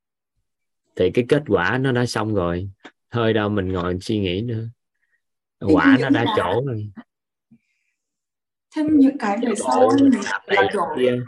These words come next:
Speaker 2: khắc, khắc phục ấy là cũng coi như là cũng không, không được luôn á thầy. Có nghĩa
Speaker 1: Khắc
Speaker 2: là
Speaker 1: phục
Speaker 2: mình
Speaker 1: mà
Speaker 2: sai.
Speaker 1: không có đổi hình bên trong mà khắc phục giả bộ bằng tư duy bên ngoài mà.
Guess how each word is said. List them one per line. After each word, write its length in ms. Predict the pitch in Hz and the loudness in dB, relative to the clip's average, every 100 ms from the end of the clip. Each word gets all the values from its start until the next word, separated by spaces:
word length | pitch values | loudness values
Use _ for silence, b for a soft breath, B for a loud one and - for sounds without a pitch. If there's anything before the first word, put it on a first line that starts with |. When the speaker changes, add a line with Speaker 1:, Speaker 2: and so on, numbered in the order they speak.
| - | -8
Speaker 2:
khắc, 100 | 302 - - _ - | -10 -10 -18 _ -14
khắc 120 | 302 - | -14 -6
phục 180 | 254 - | -6 -4
ấy 160 | 208 269 | -4 -2
là 180 | 208 - | -2 -4
cũng 180 | 208 269 | -6 -4
coi 160 | 262 262 | -4 -4
như 140 | 254 226 | -6 -6
là 180 | 202 - | -8 -8
cũng 140 | - | -10
không, 400 | - 262 247 240 240 | -6 -4 -4 -6 -4
không 140 | 277 | -2
được 220 | 226 - 220 | 0 -2 -2
luôn 200 | 233 233 | 0 0
á 140 | 262 233 | -2 -6
thầy. 160 | 180 - _ _ | -10 -14 _ _
Có 100 | 247 | -4
nghĩa 40 | 247 | 0
Speaker 1:
Khắc 120 | 269 | 2
Speaker 2:
là 80 | 226 | 0
Speaker 1:
phục 60 | |
Speaker 2:
mình 100 | - 120 | -2 0
Speaker 1:
mà 200 | 123 123 | 2 2
Speaker 2:
sai. 100 | 233 220 | 0 -2
Speaker 1:
không 260 | 170 139 135 | -2 -2 2
có 100 | 151 | 4
đổi 200 | 113 156 | 6 4
hình 220 | 127 117 | 4 2
bên 200 | 127 123 | 0 2
trong 220 | 127 127 | 0 2
mà 120 | 120 | 0
khắc 160 | 107 160 | 0 -2
phục 180 | 135 104 | 0 0
giả 160 | 110 113 | 2 2
bộ 240 | 123 101 | 2 2
bằng 240 | 117 113 104 | 2 0 2
tư 120 | 131 | 2
duy 260 | 123 127 | 4 4
bên 180 | 123 123 | 2 2
ngoài 260 | 117 104 110 | 0 0 -2
mà. 240 | 110 107 | -2 -4